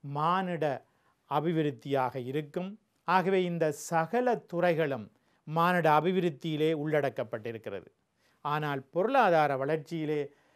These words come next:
இந்த வருமானம் என்ற விடயம் மட்டும்தான் உள்ளடக்கப்பட்டிருக்கிறது. அந்த வருமானம்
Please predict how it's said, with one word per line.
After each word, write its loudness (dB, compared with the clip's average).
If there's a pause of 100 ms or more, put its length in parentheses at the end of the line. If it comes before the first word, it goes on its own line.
(180)
இந்த -6
வருமானம் -2
என்ற -6 (600)
விடயம் 2 (120)
மட்டும்தான் 2 (140)
உள்ளடக்கப்பட்டிருக்கிறது. -6 (540)
அந்த -4
வருமானம் 2